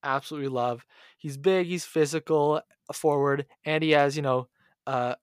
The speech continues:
great offensive touch, great hands, a great shot, a lot of tools you can work with. Some people are skeptical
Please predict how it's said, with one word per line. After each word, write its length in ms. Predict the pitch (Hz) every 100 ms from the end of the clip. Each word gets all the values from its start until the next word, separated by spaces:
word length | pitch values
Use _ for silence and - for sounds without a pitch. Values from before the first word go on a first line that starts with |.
| - 147
great 220 | 156 156
offensive 440 | 147 - 143 143
touch, 380 | - 139 - 143
great 240 | 139 147
hands, 480 | 131 131 127 123 - _ - -
a 100 | 131
great 280 | 135 147
shot, 320 | 131 135 117 -
a 60 |
lot 160 | 151 156
of 80 | 147
tools 240 | 151 139
you 80 | 135
can 160 | 139 127
work 240 | 127 131
with. 200 | 135 135 _ _ - _ -
Some 280 | - 175 175
people 260 | 190 170
are 80 | 160
skeptical 800 | - - 147 160 - 156 147